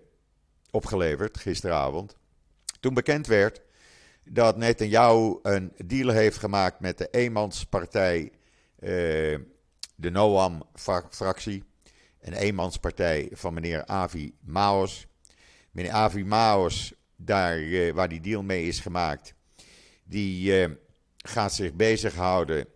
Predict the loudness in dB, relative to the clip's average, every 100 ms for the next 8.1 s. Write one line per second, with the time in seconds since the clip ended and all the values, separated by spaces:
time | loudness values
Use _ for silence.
0 | _ _ _ _ _ _ -16 -4 -2 -2
1 | -4 -12 -4 -2 0 0 0 -2 -6 -12
2 | _ _ _ _ _ _ _ -16 -14 -12
3 | -12 -14 -16 -18 -14 -6 -6 -4 -6 -4
4 | 4 6 6 2 -6 -12 -10 -6 -4 -4
5 | -4 -6 -4 4 4 4 0 -10 -14 _
6 | _ -20 _ _ _ -6 -6 -6 -6 -4
7 | -2 -2 -2 -4 -2 -2 -4 -2 0 0